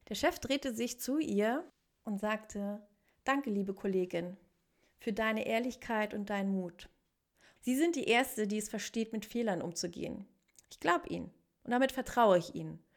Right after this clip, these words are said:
weil Sie offen und transparent und ehrlich sind.“ Und dann dreht er sich in die Runde und sagt, „Liebe Kollegen, Fehler passieren. Aber für mich kommt es darauf an,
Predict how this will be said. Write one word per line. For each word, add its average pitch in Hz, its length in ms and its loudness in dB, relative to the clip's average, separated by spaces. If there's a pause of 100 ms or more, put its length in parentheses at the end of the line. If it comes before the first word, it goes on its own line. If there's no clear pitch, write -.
(200)
weil 202 140 4
Sie 202 140 2
offen 269 240 6
und 220 120 0
transparent 208 600 2
und 208 120 -4
ehrlich 185 420 -2
sind.“ - 380 -6 (960)
Und 233 140 0
dann 285 280 2
dreht 226 240 0
er 226 100 2
sich 214 200 -4
in 208 80 -2
die 202 80 -2
Runde 254 440 0 (320)
und 226 180 -2
sagt, 226 480 -2 (580)
„Liebe 247 160 -2
Kollegen, 226 440 0
Fehler 233 280 -2
passieren. 202 680 -4 (680)
Aber 208 160 0
für 220 140 2
mich 254 220 2
kommt 226 220 0
es 220 100 -4
darauf 185 400 -2
an, 247 360 0